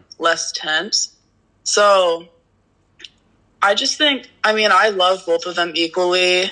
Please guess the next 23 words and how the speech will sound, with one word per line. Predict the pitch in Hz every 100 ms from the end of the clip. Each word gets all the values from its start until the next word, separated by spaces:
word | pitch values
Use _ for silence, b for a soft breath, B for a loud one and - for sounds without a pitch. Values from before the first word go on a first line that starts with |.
| -
and | 185 175 165 160 165 - -
my | 185
opinions | 175 170 190 185 180
have | 180
changed, | - - 170 170 170 170 -
you | 165
know, | 170 165
over | 165 165 170 165 - b b b
months | 180 175 175
and | 175 170
years | 170 170 170 170 - - -
of | 175 175
them | 180
both. | 170 170 170 170
But | 180 175
I | 175
just | - -
think | 220 208
if | 190
you're | 185 180 196 233
trying | - 185 170 175 180
to | 175
play | - 170 165 170